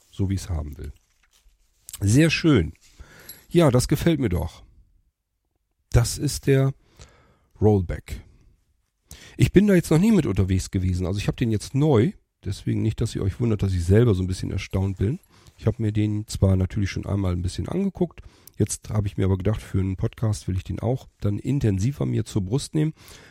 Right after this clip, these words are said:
Was mir eben gleich aufgefallen ist, dass da sich jemand was bei gedacht habe. Also dies mit dem Reißverschluss oben auf dem Griff, das ist mir sofort aufgefallen. Und natürlich auch, ähm, die Gurte, dass die in einer extra Tasche drinne sind, das ist richtig klasse.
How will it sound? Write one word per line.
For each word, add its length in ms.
Was 200
mir 100
eben 120
gleich 280
aufgefallen 560
ist, 320
dass 220
da 240
sich 200
jemand 220
was 100
bei 160
gedacht 300
habe. 120
Also 160
dies 200
mit 120
dem 120
Reißverschluss 580
oben 220
auf 100
dem 140
Griff, 260
das 160
ist 140
mir 80
sofort 480
aufgefallen. 540
Und 100
natürlich 440
auch, 240
ähm, 340
die 180
Gurte, 340
dass 160
die 320
in 160
einer 100
extra 320
Tasche 380
drinne 300
sind, 480
das 180
ist 260
richtig 260
klasse. 420